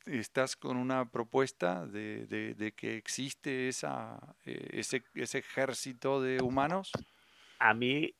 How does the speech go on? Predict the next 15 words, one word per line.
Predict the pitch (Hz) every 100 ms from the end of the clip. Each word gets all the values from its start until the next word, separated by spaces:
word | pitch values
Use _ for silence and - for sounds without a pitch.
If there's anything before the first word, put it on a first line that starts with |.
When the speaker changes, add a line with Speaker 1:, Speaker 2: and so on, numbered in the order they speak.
| _
Speaker 2:
a | - 117
mí | 127
lo | 143 147
que | 135
me | 127
interesa | 117 - 107 117 147 - 107 110 117 - - - -
es | 117 123 -
el | - 120
ejercicio | 104 113 101 - 131 120 147 135 135 _ _ _ _ _ _ _ _
mental | - 107 104 98 - 113 120 -
y | 113
espiritual | 101 - 98 - 107 110
de | 104
una | 101 104
persona. | - - - - 156 113 82